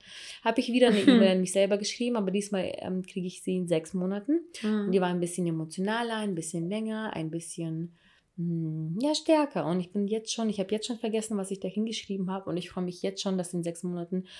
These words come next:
Speaker 1: ich diese E-Mail bekomme. Und wieso mach ich das? <clears throat> Wieso erwähnen wir das? Schreiben.
Speaker 2: Mhm.
Speaker 1: Schreiben ist eine Therapie. Macht das
Speaker 2: Ja.
Speaker 1: bitte.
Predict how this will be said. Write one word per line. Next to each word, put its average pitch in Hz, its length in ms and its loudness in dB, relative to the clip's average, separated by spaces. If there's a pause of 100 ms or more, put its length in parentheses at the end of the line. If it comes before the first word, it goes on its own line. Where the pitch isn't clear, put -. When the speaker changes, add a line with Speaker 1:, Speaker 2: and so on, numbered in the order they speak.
(200)
Speaker 1:
ich 170 100 -2
diese 165 200 2
E-Mail 208 240 4
bekomme. 156 440 -2 (720)
Und 185 160 -2
wieso 180 160 0
mach 202 200 0
ich 233 80 -8
das? 240 240 2 (200)
<clears throat> - 220 -20
Wieso 196 340 10
erwähnen 180 300 6
wir 226 80 0
das? 226 240 -2 (200)
Schreiben. 160 540 -4 (140)
Speaker 2:
Mhm. 208 80 -2
Speaker 1:
Schreiben 226 580 4
ist - 360 -2
eine 180 360 0
Therapie. 175 680 -4 (360)
Macht 202 200 2
das 185 140 -4
Speaker 2:
Ja. 240 140 10
Speaker 1:
bitte. - 200 -4